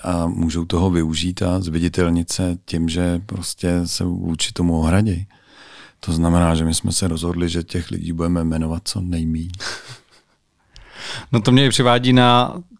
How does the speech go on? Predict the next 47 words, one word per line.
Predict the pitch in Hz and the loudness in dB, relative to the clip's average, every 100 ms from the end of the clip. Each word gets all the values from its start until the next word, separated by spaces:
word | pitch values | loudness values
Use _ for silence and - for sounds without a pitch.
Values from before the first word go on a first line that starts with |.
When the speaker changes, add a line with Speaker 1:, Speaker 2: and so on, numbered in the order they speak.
| - | 0
Speaker 2:
tu | 139 | 2
už | 104 - | 4 0
celkem | - 110 104 120 | 0 0 2 2
starou | - 113 113 | 4 4 4
kauzu, | 113 113 110 117 117 113 110 _ - | 4 6 6 6 4 2 -6 _ -4
eh, | 104 101 101 | -2 0 2
Willa | 110 110 | 4 4
Smitha, | 107 110 104 110 | 2 0 2 0
že | 107 113 | 0 -2
jo, | 110 113 | -2 -2
a, | 107 104 101 101 101 _ - - - - - _ - | 0 0 0 -2 -8 _ -20 -20 -20 -20 -20 _ -6
a | 107 104 101 101 104 | -2 0 0 -2 0
Chrise | 120 107 123 | 0 4 4
Rocka, | 113 104 98 113 | 4 2 0 0
kdy | 120 | 2
vlastně | 113 104 127 | 4 4 4
ten | 110 123 113 | 2 4 4
to | 131 | 4
neustál | 127 110 - 113 117 | 4 2 4 6 6
a | 110 | 4
pak | 107 110 | 2 -2
šel | - 123 | 2 4
a | 123 | 6
dal | 120 | 4
mu | 127 | 4
facku. | 127 170 - - 117 - 101 | 2 0 -6 -12 -18 -16 2
Speaker 1:
No. | 104 101 139 - - | 4 4 0 -6 -2
Speaker 2:
Jak | 117 | 2
jsi | 240 | 2
tohleto | 220 175 123 | 4 4 4
ty | 107 | 4
vnímal? | 104 107 104 98 110 | 4 4 4 2 -2
Myslíš | 113 110 120 101 | 0 0 2 0
si, | 113 | 2
že | 110 | 4
by, | 107 110 110 | 4 2 0
eh, | - 120 - 120 - | -4 -8 -8 -10 -6
nebo | 123 117 95 - - | 2 2 2 -8 -6
jsi | - 135 | 0 2
připravený | 131 127 120 120 | 4 6 6 6
na, | 120 104 | 4 2
že | 123 117 | 0 2
by | 120 | 4
něco | 117 110 113 | 4 2 2
takového | 104 110 104 | 0 0 2
mohlo | 101 104 | 2 0
třeba | 113 101 98 | -2 -4 -4